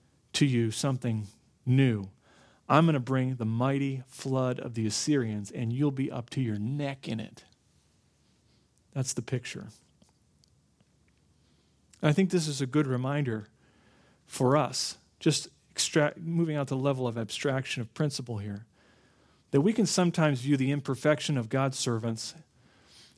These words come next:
and the limitations of God's purposes in a sin-cursed world, right? They, they can only be so much.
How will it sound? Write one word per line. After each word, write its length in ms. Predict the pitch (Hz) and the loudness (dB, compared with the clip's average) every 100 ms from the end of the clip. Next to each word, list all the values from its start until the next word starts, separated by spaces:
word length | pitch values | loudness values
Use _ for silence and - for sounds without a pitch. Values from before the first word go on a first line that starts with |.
| - | 2
and 240 | 147 165 | 6 6
the 60 | 165 | 6
limitations 760 | 143 151 143 151 147 - 147 127 | 4 2 2 4 4 4 -2 -2
of 120 | 117 | -2
God's 280 | 139 123 - | 0 0 -2
purposes 680 | - 156 143 120 - 117 | 2 2 2 -2 -2 -4
in 100 | 131 | -4
a 80 | 117 | -4
sin-cursed 640 | 107 - 147 135 135 120 - | -4 -2 -2 -2 -2 -2 -4
world, 240 | 117 107 135 | -8 -6 -6
right? 120 | 160 | 0
They, 120 | 185 | 0
they 160 | 180 175 | 2 2
can 100 | 202 | 2
only 220 | 226 226 | 2 2
be 160 | 175 | 0
so 200 | 165 - | 0 2
much. 480 | 147 123 - - - | 2 2 -2 -6 -8